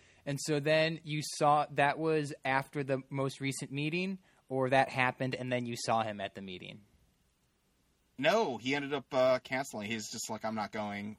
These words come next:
Speaker 2: Uh, there's a problem at home," or something like that, which I'm sure was an excuse, but I,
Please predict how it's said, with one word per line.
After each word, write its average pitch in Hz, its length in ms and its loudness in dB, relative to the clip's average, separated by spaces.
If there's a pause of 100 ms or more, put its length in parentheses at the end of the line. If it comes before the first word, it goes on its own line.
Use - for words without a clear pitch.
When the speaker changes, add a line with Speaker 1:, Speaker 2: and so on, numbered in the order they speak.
Speaker 2:
Uh, 104 200 -4
there's 104 180 -8
a - 60 -14
problem 104 380 0
at - 100 -6
home," 98 360 -8 (120)
or 113 100 -6
something 107 300 -8
like 95 160 -12
that, 95 220 -8 (180)
which 117 240 -4
I'm 123 80 -2
sure 151 240 -2
was 110 160 -6
an 110 60 -12
excuse, 101 600 -10
but 104 240 -4 (540)
I, 117 260 0